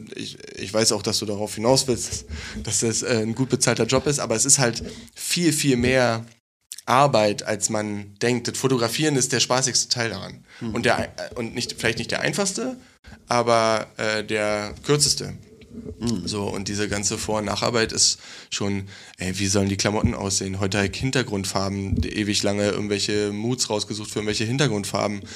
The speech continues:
Speaker 1: Es dauert alles Zeit, es kostet, gehört alles dazu. Es ist alles auch mein Knowledge, was ich mitverkaufe. Und es ist eine große Firma, die w-, Deutschland, weltweit, europaweit irgendwie meine Bilder aufhängen, die irgendwie mit diesen Bildern richtig Geld machen.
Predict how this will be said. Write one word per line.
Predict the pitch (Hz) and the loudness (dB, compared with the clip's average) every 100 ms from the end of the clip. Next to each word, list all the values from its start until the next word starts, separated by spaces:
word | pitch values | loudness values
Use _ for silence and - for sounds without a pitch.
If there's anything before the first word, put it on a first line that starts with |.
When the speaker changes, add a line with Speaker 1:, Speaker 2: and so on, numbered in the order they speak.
| - | -14
Speaker 1:
Es | - | 2
dauert | 120 135 | 4 4
alles | 175 185 185 | 2 -2 -2
Zeit, | 123 135 | -2 -2
es | - | -6
kostet, | - 123 - | -2 -2 0
gehört | 131 127 | 2 2
alles | 135 131 | 2 0
dazu. | 131 - 113 | 0 -2 -2
Es | 104 | 2
ist | |
alles | 131 135 | 4 6
auch | 127 | 4
mein | 131 123 | 4 6
Knowledge, | 127 147 170 - | 8 8 6 4
was | 123 | 2
ich | 127 139 | 0 -4
mitverkaufe. | 139 127 135 139 147 147 147 - - - - | -6 -4 -2 -2 -4 -8 -8 -16 -18 -20 -8
Und | 120 117 117 | -4 -4 -4
es | 117 | -4
ist | - | -2
eine | 120 | 2
große | 123 143 123 | 2 2 2
Firma, | 143 165 175 156 | 2 2 0 0
die | 135 127 123 - _ - - - - | 0 0 0 -4 _ -20 -20 -20 -20
w-, | - 123 - - - | -6 -6 -6 -18 0
Deutschland, | 127 143 - 139 113 | 4 4 4 4 4
weltweit, | 120 135 123 127 139 135 | 4 4 4 4 4 -2
europaweit | 127 120 131 143 123 123 123 | -2 0 2 2 4 2 2
irgendwie | - 123 123 123 | -2 -2 0 0
meine | 120 120 | 0 0
Bilder | 117 131 143 135 127 - - | 2 0 2 -2 -4 -10 -8
aufhängen, | 117 - 123 135 135 | -8 -2 -2 -2 -4
die | 120 120 | -4 -4
irgendwie | 120 120 120 | -4 -2 -2
mit | 120 135 165 | 0 0 2
diesen | 147 131 | 0 2
Bildern | 131 135 131 | 2 4 4
richtig | 123 147 - - 139 139 | 4 2 0 -2 -4 -2
Geld | 123 131 151 | -2 -2 -2
machen. | 113 120 127 | -6 -6 -10